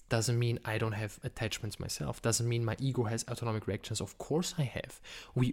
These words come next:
all have, otherwise you're enlightened. But it's not important to think about it right now because, yeah, we are where we are right now and we have to do the work, the inner work that is required right now. That's the only thing that truly, truly matters.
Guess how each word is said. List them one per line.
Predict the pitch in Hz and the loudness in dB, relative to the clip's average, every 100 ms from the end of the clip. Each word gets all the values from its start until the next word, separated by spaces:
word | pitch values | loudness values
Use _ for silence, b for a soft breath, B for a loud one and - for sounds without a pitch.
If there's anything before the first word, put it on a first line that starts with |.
| - | 6
all | 147 185 | 8 8
have, | - - - | 6 -2 -4
otherwise | 131 135 135 127 | 0 2 4 2
you're | 127 123 | 2 2
enlightened. | 110 104 135 - 131 - | 4 4 6 6 6 4
But | 107 - B B B B | 0 0 B B B B
it's | 131 - | 0 4
not | 139 | 6
important | 135 - 131 127 120 | 6 6 6 6 0
to | |
think | - 139 147 | 4 6 6
about | - 101 | 4 2
it | - | 2
right | 107 101 | 0 0
now | 107 | 0
because, | 104 110 110 104 - - | -2 -2 0 0 -2 -2
yeah, | 120 123 - - - b - | 0 0 -2 -12 -14 b 2
we | 120 139 | 8 10
are | 143 | 12
where | 127 123 | 10 8
we | 120 - | 6 4
are | 117 117 | 4 4
right | 113 104 | 2 2
now | 117 113 | 0 0
and | 95 110 | 0 -2
we | 113 | -2
have | 113 120 | -2 -2
to | 117 | -2
do | 113 | 0
the | 110 | 2
work, | 101 107 139 - b b b - | 6 8 6 4 b b b -4
the | - | 4
inner | 143 143 | 8 8
work | 113 117 117 | 8 4 4
that | 110 | 0
is | 98 | 0
required | 107 - - 110 120 117 - B B B | -2 0 4 4 4 0 -2 B B B
right | 110 107 113 113 - - - - | 0 4 4 4 0 -8 -6 0
now. | 110 104 95 - - | 4 4 4 0 -2
That's | 113 - | 2 2
the | - - - | 0 -12 8
only | 151 170 165 147 | 12 12 12 12
thing | - 127 131 B B - | 6 2 2 B B -4
that | 113 | -2
truly, | - - 165 160 | 0 8 10 10
truly | 147 - 135 127 117 B B | 6 2 4 4 2 B B
matters. | 120 123 117 - - - - | 4 6 6 2 -4 -2 -4